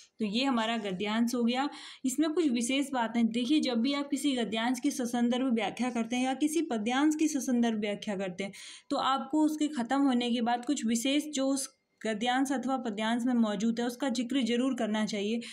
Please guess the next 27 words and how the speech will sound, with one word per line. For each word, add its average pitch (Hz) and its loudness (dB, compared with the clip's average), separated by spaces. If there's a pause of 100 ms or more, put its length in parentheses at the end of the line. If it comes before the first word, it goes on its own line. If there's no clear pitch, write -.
(140)
क्योंकि 262 0
जब 262 0
आप 254 0
ऐसा 262 -2
करते 233 -4
हैं, 226 0
तो 254 -4
इससे 247 -4
यह 262 0
पता 240 -2
लगता 233 -2
है 226 0
कि 233 -2
आपको 233 -2
उस - -6
विषय 226 0
से 262 0
संबंधित 226 0
या 247 0
उस 262 -2
प्रकरण 240 -2
से 269 -2
संबंधित 226 0
कुछ 226 -4
विशिष्ट 220 -4 (120)
ज्ञान 226 -2 (160)
है। 170 -4